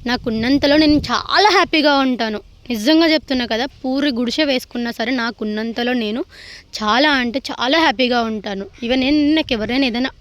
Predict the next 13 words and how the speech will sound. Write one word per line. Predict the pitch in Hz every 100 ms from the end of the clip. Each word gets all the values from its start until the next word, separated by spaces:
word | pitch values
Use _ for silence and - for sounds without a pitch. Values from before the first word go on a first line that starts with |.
| 220
అడగడం | 214 247 277 262
కూడా | 277 269 202
రాదు. | 196 220 180 _ - - - - -
So | 277
నేను | 262 208
ఎవరిని | 220 247 254
ఏది | 226 233
అడగలేను, | 208 226 233 233
మా | 254 254
అమ్మ | 285 370 381
నాన్ననే | 370 370 427 392
నేను | 320 285 285
ఏది | 294